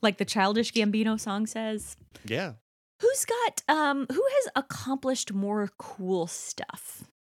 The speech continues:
Speaker 2: What does, what qualifies as cool stuff? Is it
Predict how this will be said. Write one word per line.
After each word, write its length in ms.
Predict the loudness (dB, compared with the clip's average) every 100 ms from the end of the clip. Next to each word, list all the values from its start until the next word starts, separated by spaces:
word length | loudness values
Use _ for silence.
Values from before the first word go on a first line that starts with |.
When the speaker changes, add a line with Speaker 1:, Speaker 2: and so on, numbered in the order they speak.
| -10
Speaker 2:
What 300 | -4 -4 -6 -8
does, 260 | -6 -6 -6
what 340 | -4 -2 -4
qualifies 760 | -8 -2 -2 -2 -4 -4 -4 -4
as 100 | -8
cool 280 | -8 -8 -8
stuff? 360 | -8 -10 -12 -8
Is 160 | -6
it 160 | -6